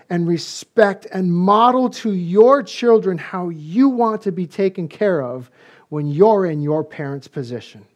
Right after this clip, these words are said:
And when the time comes, may you be blessed in how you are cared for.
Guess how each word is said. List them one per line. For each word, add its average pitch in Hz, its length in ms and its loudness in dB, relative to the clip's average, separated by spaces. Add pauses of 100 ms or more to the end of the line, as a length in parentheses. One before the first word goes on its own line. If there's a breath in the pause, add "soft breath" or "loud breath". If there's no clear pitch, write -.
(560 soft breath)
And 165 160 -2
when 190 180 2
the 214 80 0
time 208 340 -4
comes, 190 460 -6
may 151 200 -6
you 156 260 -8
be 151 200 -8
blessed 143 1000 -10 (360 soft breath)
in 139 120 -12
how 151 340 -8
you 165 340 -6
are 143 200 -12
cared 117 460 -16
for. - 400 -20